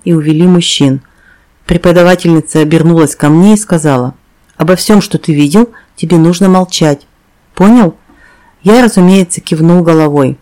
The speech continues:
Всё это время я не смотрел в угол, где находились ребята. Не до этого было. А сейчас обратил внимание, ребят не было. Когда они успели убежать? Я подошёл к своему столу и начал брать тетрадки. Что-то щёлкнуло в воздухе, и послышались голоса.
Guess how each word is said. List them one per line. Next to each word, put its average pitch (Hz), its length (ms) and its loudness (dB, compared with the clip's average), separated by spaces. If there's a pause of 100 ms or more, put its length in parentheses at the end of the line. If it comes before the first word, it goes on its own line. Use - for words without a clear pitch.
(380)
Всё - 240 -2
это 175 180 0
время 185 380 2
я 170 100 2
не 165 120 2
смотрел 180 480 0
в 165 100 -4
угол, 160 220 0
где 143 180 -2
находились 147 600 -2
ребята. 139 480 -4 (200)
Не 170 100 0
до 170 100 2
этого 170 380 0
было. 139 340 -2 (440)
А 160 120 -4
сейчас 208 440 -2
обратил 165 420 0
внимание, 147 580 0 (180)
ребят 175 400 -2
не 151 160 2
было. 135 300 -2 (440)
Когда 160 280 0
они 226 160 4
успели 156 400 0
убежать? 139 540 -4 (540)
Я 220 120 0
подошёл 196 420 0
к 185 60 -6
своему 175 340 0
столу 175 420 0
и 208 40 4
начал 170 340 -2
брать 156 260 0
тетрадки. 135 640 -6 (480)
Что-то 247 340 -2
щёлкнуло 202 580 2
в 156 60 -6
воздухе, 175 480 -2
и 170 80 -2
послышались 180 640 -2
голоса. 139 540 -2